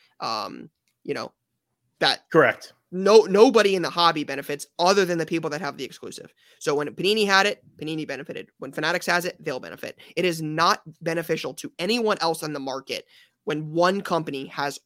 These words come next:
Speaker 1: all of the exclusives. And if that's where we're headed, like, it, it, it doesn't, it doesn't have any, any upside for us.
Speaker 2: Someone,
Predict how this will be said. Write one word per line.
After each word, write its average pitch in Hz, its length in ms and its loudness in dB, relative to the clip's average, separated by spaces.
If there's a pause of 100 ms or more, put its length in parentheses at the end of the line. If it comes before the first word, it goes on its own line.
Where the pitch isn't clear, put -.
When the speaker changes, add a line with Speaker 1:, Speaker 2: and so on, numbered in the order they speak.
Speaker 1:
all 160 260 0
of 156 100 -6
the 143 100 -8
exclusives. - 600 -14 (360)
And 165 100 -14 (840)
if 202 240 2
that's 220 180 6
where 233 120 4
we're 165 100 2
headed, 208 380 4
like, 147 240 -6 (560)
it, 185 160 -4
it, 190 180 0
it 165 120 -2
doesn't, 185 380 0 (100)
it 156 140 -8
doesn't 175 260 -4
have 175 340 -2
any, 160 560 -6 (720)
any 180 260 -2
upside 160 380 -4
for 123 180 -8
us. - 380 -10 (380)
Speaker 2:
Someone, 208 640 2